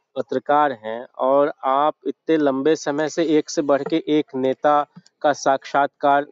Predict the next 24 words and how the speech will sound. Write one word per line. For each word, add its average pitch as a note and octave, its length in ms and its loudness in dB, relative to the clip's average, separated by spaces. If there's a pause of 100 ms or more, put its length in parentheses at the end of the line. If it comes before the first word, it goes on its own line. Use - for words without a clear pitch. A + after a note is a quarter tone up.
करते C3 300 0
हैं, A2 280 -2 (340)
सूबे D3+ 380 2
से D3 160 -2
लेकर C#3 580 2 (640)
केंद्र E3 320 2
के D3 420 2 (200)
स्तर C#3+ 260 0
के C#3+ 160 0
लोगों C3 360 2
से, A2 460 -8 (380)
आपको F3+ 300 0
लगता F3 320 0
है B3+ 120 2
कि A#3 120 -4
ये G3+ 260 6
वाजिब D#3+ 340 2
सवाल D3 440 0
है? G#3 80 -10 (1000)
क्या B3+ 120 4
होते G#3 300 0
हैं C#3+ 100 2
केके C3+ 240 -2
पाठक? G#2+ 380 -4